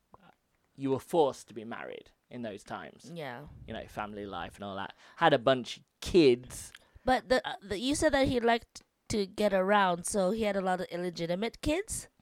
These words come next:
Speaker 1: Nah, they were just normal kids.
Speaker 2: <laughs> So,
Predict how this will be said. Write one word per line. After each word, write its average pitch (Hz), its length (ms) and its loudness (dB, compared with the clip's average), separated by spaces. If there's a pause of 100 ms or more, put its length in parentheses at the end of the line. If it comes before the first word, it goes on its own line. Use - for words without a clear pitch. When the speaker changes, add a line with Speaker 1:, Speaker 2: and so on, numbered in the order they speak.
(200)
Speaker 1:
Nah, 262 400 6
they 226 100 6
were 180 80 6
just 131 140 -8
normal 113 300 -2
kids. - 360 -10 (640)
Speaker 2:
<laughs> - 60 -6 (1300)
So, - 260 0